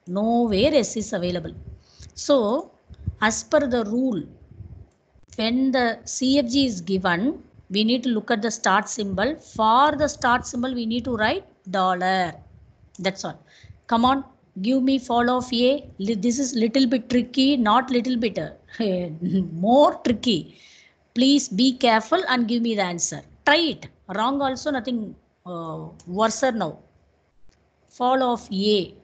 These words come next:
I want fall of A. Take some time. B C.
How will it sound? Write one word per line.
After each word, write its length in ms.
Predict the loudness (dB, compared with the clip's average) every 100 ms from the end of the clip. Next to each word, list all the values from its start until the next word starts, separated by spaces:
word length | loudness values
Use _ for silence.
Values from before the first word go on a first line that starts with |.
| _ _ _ _ _ _ -20 -20 -20 -20 -20 -20 -14 -4
I 200 | -2 0
want 300 | 0 0 -2
fall 220 | 0 0
of 160 | -2 -6
A. 240 | -8 -8 -14 -20 -20 -18 -18 -18 -20 -20 -20 -20 -20 -20 -20 -20 -20 _ -16 -14 -16 -20 -20 -20 -20 _ _ _ _ _ _ -20 -20 -20 -4
Take 260 | 0 0 0
some 260 | -4 -4
time. 300 | 0 0 0 -4 -16 -20 -20 -20 -20 _ -10 0
B 180 | 4 4
C. 340 | 2 -6 -8